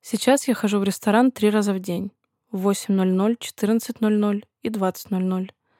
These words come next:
Потому что приехала в отпуск с родителями. Последний раз это случалось семь лет назад, до того, как я набила пару десятков татуировок, поправилась еще на сорок килограммов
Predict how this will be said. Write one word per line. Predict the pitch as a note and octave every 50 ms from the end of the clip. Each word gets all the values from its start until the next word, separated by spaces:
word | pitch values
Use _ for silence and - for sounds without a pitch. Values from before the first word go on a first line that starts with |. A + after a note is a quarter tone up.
| _ _ _ _ _ _ _ _ _
Потому | - - - A3 A#3+
что | - - A3+
приехала | - G#3+ A3 A3+ A3+ - - A3+ A3
в | G#3+
отпуск | A#3 B3+ - - A3+ - -
с | - -
родителями. | G#3 G3+ F#3 F#3+ F3+ - - - F3+ F3 F3 F#3+ G3 G#3 - _ _ _ _ _
Последний | - G#3+ - - A3 G#3+ G#3+ G#3+
раз | A3 B3 B3+ -
это | C4 - G#3+
случалось | - - G#3 - - - A#3 A#3 A3+ -
семь | - - G#3+ G#3+ G#3+
лет | G#3+ G#3 - -
назад, | G#3 G3+ F#3+ F#3+ F3+ - - - - - _ _ _ -
до | G#3 G3
того, | - G#3 G3 G#3 A#3 A3+
как | - G#3+ - -
я | G3+
набила | G3+ G3 F#3 F#3 G3+ G3+ G3+ F#3+
пару | - - G3 G3 G3 G3
десятков | F#3 F#3 - - G3 G3 - - G3 -
татуировок, | - - _ - G3 F3+ F3+ F#3 G3+ A3 A3+ A3+ G#3+ G3+ - - -
поправилась | - G3 - - G3+ G#3 A3+ A3+ G#3+ G3+ F3+ -
еще | - - - -
на | F#3+ F#3 -
сорок | - - F#3+ F#3 -
килограммов | - - - F#3 F3+ F3 F#3 F#3 G3 G#3+ A3+ A3+ G#3+ G3+ - -